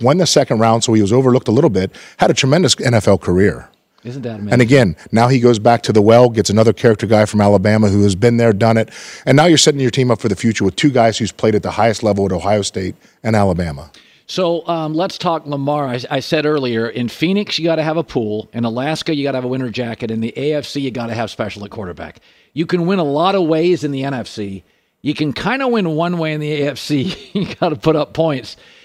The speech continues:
Speaker 2: The Ravens didn't really have a choice, did they? They
Speaker 1: They
Speaker 2: had
Speaker 1: had,
Speaker 2: to
Speaker 1: they had
Speaker 2: get
Speaker 1: no choice. What are you gonna do? You know, it's, it's, it's what we talked about many times, Colin, the supply and the demand at the position. You know, do you either think you have a chance to win it all with the guy or do you not? You're playing musical chairs.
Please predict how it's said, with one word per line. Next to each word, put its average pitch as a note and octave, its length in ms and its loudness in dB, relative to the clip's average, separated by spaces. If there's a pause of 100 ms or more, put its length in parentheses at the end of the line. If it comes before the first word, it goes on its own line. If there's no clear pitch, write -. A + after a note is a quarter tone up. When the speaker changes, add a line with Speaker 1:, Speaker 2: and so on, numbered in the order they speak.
(1040)
Speaker 2:
The F#3+ 100 0
Ravens A3+ 380 2
didn't G3+ 180 -4
really F#3 200 0
have D3+ 100 -2
a C3+ 40 -8
choice, G3+ 480 -4
did C#3+ 140 -8
they? G3+ 80 -4
They G3 140 -4
Speaker 1:
They F#3 80 4
Speaker 2:
had F#3 100 6
Speaker 1:
had, F3+ 60 2
Speaker 2:
to F3+ 60 0
Speaker 1:
they F3 80 4
had F3+ 40 4
Speaker 2:
get E3 40 2
Speaker 1:
no A3 120 4
choice. - 600 -4 (260)
What E3 100 2
are F#3 40 4
you F#3+ 60 4
gonna F#3 140 4
do? D#3 540 0
You B2 100 0
know, C3+ 160 2
it's, C3 140 -2
it's, - 260 -2 (340)
it's C3 200 2
what F#3 160 6
we E3 120 6
talked C#3+ 260 4
about A#2 160 4
many G#2+ 160 -2
times, F#2+ 280 -4
Colin, F#2+ 240 -2
the F#2 60 -4
supply F3 360 -2
and C#3+ 80 -2
the A2+ 60 -2
demand G2 380 -2
at F2 100 -8
the E2 80 -12
position. E2+ 560 -8 (360)
You A#2 100 2
know, A2+ 60 6
do A2 120 0
you B2+ 120 4
either E3+ 200 6
think D3 240 0
you C#3 100 4
have A#2 100 4
a A2+ 40 -2
chance A#2 260 -2
to G2 60 -2
win A2+ 180 2
it A#2 80 6
all A2+ 180 6
with A2+ 100 -2
the A2+ 60 -4
guy G2 300 2
or G#2+ 180 0
do F#2+ 120 -4
you F#2+ 80 -2
not? E2 320 -6
You're G#2 120 -6
playing G#2+ 240 0
musical F#2+ 320 -4
chairs. D2 480 -8